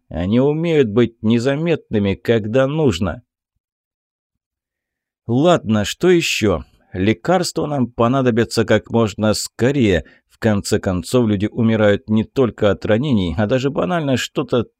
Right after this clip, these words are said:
не то сожрав или выпив. Так что придется парням еще разок скинуться. Надеюсь, последний».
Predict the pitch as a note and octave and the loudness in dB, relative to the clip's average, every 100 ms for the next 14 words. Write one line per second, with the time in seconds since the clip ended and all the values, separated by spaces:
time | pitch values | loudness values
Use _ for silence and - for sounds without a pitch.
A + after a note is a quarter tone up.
0 | - B2 A#2 - C#3 - A2 F#2+ A2+ A#2 | 0 2 2 0 -2 0 -2 -2 0 2
1 | G#2+ G2+ A2 A#2+ C#3+ G2+ G2+ - _ _ | 2 2 0 2 0 2 0 -4 _ _
2 | _ _ - C#3+ B2+ - C3+ D3+ C#3+ F#3 | _ _ -2 0 0 -2 0 0 2 0
3 | F3 D3+ - C#3+ C#3 D3 B2 A#2 B2+ - | 0 -4 -2 -2 -2 -2 0 2 0 -2
4 | - D3+ B2+ B2+ A2 C3+ A2+ - - C3+ | -2 0 2 0 2 0 0 -6 -8 -2
5 | A#2+ G#2 - - F#2+ - _ F#2 F#2+ A2 | 0 0 -2 -2 -2 -2 _ -6 -2 0
6 | G2+ G#2+ E3+ D3+ B2+ - - A2+ - A#2 | -2 -2 0 2 2 0 -2 -2 0 0
7 | A2 - E2+ - | 0 0 -6 -6